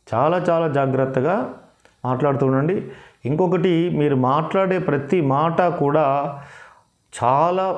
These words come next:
విలువగా, పొదుపుగా దాచిపెట్టుకొని మాట్లాడండి ఈ సంవత్సరం. ఎందువలనంటే జిహ్వాగ్రే బాంధవాహ, ఈ నాలుక చివరిలోనే బంధువులు ఉన్నారట శాస్త్రం చెప్తుంది.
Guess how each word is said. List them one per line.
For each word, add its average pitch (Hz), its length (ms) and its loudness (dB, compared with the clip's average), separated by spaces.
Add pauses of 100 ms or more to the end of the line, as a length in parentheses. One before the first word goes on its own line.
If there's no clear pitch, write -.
(140)
విలువగా, 190 880 0
పొదుపుగా 185 460 2
దాచిపెట్టుకొని 170 680 0
మాట్లాడండి 139 540 0
ఈ 110 40 -4
సంవత్సరం. 107 460 -4 (560)
ఎందువలనంటే 190 760 0 (1500)
జిహ్వాగ్రే 156 920 0
బాంధవాహ, 143 840 0 (1120)
ఈ 156 160 0
నాలుక 175 380 0
చివరిలోనే 196 800 0
బంధువులు 156 500 2
ఉన్నారట 139 420 0
శాస్త్రం 131 500 0
చెప్తుంది. 107 440 -4